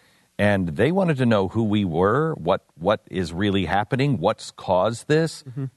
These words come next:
Speaker 1: uh, what their role was. They were very, I thought, introspective. And they said at the time, "We know we have a problem. We're not connecting with the American people, and we need to change that."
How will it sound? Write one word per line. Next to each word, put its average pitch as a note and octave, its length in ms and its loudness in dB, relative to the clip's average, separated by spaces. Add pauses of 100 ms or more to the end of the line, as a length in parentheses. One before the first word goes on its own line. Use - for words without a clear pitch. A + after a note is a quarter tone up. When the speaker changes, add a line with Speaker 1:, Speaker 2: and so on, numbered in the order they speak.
(180)
Speaker 1:
uh, G2 60 2
what - 240 0
their C3+ 180 2
role A2+ 440 2
was. C3+ 380 0
They D#3+ 120 2
were B3 160 -2
very, E3+ 500 2
I B2+ 120 2
thought, F2+ 240 -2
introspective. B2 840 0
And A#2+ 160 4
they D#3+ 140 2
said F3+ 280 0
at E3 100 -2
the C#3 60 0
time, D3 520 -2 (380)
"We B2+ 180 2
know C3+ 180 4
we B2 140 2
have A2 160 0
a G2+ 40 -2
problem. C3+ 440 -2
We're A#2 100 2
not D3+ 180 -2
connecting A2 460 0
with F2+ 120 -4
the F#2+ 100 -2
American G2 420 2
people, D3 320 0
and D#2+ 100 -2
we D#3+ 120 4
need A#2+ 200 2
to E2 60 -2
change F3 520 0
that." A2+ 280 -4